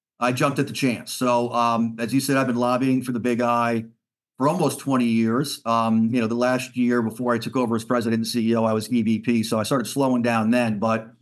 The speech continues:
for about eighteen, nineteen years, um, I was the primary face on Capitol Hill, also oversaw state government affairs. And, um, you know, I can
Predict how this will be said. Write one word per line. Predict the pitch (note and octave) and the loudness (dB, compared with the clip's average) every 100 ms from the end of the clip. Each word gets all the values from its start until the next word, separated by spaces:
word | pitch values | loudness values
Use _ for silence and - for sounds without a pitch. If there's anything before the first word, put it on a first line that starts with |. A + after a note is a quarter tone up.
| _ _ _ _ - | _ _ _ _ 0
for | C#3 C3 | 2 2
about | C3+ C#3 C#3 | 2 0 2
eighteen, | C#3+ C#3+ D3 C#3+ | 0 0 0 2
nineteen | C3+ C3 B2+ B2 | 2 2 2 4
years, | C3+ C3 A#2+ A2+ - - _ _ _ | 4 4 2 -2 -6 -16 _ _ _
um, | A2+ A2+ A2 | -4 -2 0
I | B2 | 0
was | C3+ B2+ A#2+ A2+ | 2 2 0 -2
the | B2 | -4
primary | G2+ C3 B2+ B2+ A#2+ | -2 0 2 2 2
face | A#2 B2 A#2 A#2 | 0 0 -2 -2
on | A#2 A#2+ A2+ | -2 -2 0
Capitol | B2 A#2 A2+ A2 | -2 0 -2 0
Hill, | A#2+ A#2+ | 0 0
also | A2+ A2+ A2+ | 0 -2 -2
oversaw | A2+ A2 A2 - A2+ | -2 -2 -2 -2 -2
state | G#2 A#2+ A#2 | 0 0 0
government | A#2+ G#2+ G#2+ | 0 0 0
affairs. | G2+ - A#2 A#2+ A#2+ A2 | -2 -2 0 0 0 0
And, | G2+ F#2 - _ _ _ _ - | -2 -4 -10 _ _ _ _ -4
um, | G#2 G#2+ G#2 G#2 A2 | 0 2 2 0 0
you | B2+ | 0
know, | |
I | A#2+ | 0
can | C3 A#2+ B2 - | 0 -2 -4 -6